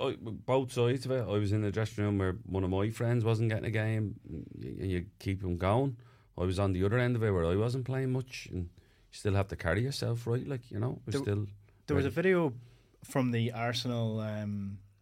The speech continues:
Speaker 2: the Amazon documentary where I can't remember what player it was, but it was, it might have been Nketiah or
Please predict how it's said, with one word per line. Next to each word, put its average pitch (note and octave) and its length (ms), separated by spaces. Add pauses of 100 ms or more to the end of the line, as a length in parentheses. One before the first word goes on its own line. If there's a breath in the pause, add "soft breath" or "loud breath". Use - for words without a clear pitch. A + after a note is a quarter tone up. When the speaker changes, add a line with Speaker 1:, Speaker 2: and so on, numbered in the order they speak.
(680)
Speaker 2:
the A#2 280
Amazon A#2 360
documentary A2+ 640 (100)
where A#2 560
I - 80
can't F3+ 140
remember F#3+ 160
what E3+ 240
player C3 220
it B2+ 100
was, A2+ 120
but B2 140
it A#2 40
was, A#2 160
it B2+ 100
might E3 100
have F#3+ 100
been F3+ 120
Nketiah C#3 760
or A2+ 280